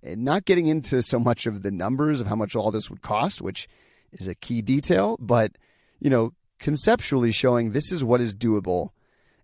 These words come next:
and making the argument that this is actually more economical for the Bears and for the city than for the Bears to, to build something from the ground up in Arlington Heights. So we don't really know whether this is gonna be enough to get the Bears' attention. The Bears say they're focused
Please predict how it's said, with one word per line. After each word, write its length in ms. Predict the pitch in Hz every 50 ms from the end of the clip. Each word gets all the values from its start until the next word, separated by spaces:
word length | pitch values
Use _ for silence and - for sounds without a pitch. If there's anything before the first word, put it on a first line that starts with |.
| _ _ -
and 440 | 160 190 175 139 123 120 117 110
making 300 | 110 120 127 107 - 127
the 80 | 120 113
argument 540 | 78 113 120 113 104 110 107 107 104 104 92
that 200 | 107 104 95 92
this 200 | 110 107 - -
is 80 | 95
actually 300 | 107 107 104 - - 113
more 140 | 104 107 90
economical 880 | 95 104 - 113 107 110 113 117 120 113 - - 107 104 101 101 101 - _ _ _ _ _ _ _ _ _ _
for 180 | _ - - 107
the 80 | 98
Bears 400 | 101 - 120 117 120 120 117 101
and 160 | 110 104 101 -
for 100 | - 104
the 100 | 101 98
city 280 | - - 104 110 107
than 340 | 98 104 101 98 98 95 95 -
for 100 | - 101
the 60 | 101
Bears 240 | 92 98 98 95 -
to, 120 | - 98 85 - _ - -
to 140 | - 104
build 260 | 87 104 107 101 92 -
something 500 | - 110 101 101 101 95 92 95 123 - _ _
from 160 | - - 104
the 80 | 98 95
ground 240 | 101 98 95 92 92
up 160 | 98 95 -
in 40 | -
Arlington 340 | 92 90 92 98 - 98
Heights. 300 | 95 92 85 - - -
So 260 | - 107 104 95 - - - - _ _ _ _ _ _ _ _ _ _ _ _ _
we 240 | - - 113 160 202
don't 140 | 220 220
really 160 | 208 208 185 156
know 180 | 147 139 139
whether 320 | 143 143 139 127 113 131 120
this 180 | 120 113 -
is 120 | 123 110 101
gonna 180 | - 113 113
be 320 | 101 110 107 107 104 104 101 - _ _ _ _ _ _ _ _ _ -
enough 300 | 110 110 113 110 - -
to 120 | - 113
get 320 | 101 - - 127 131 - -
the 80 | 123 107
Bears' 320 | 127 120 127 131 113 117
attention. 460 | 117 - - 127 120 117 - 120 110
The 60 | 107
Bears 360 | 98 101 110 110 110 101 - -
say 160 | 117 110 107
they're 200 | 98 98 95 98
focused 380 | - - 107 104 - 101 -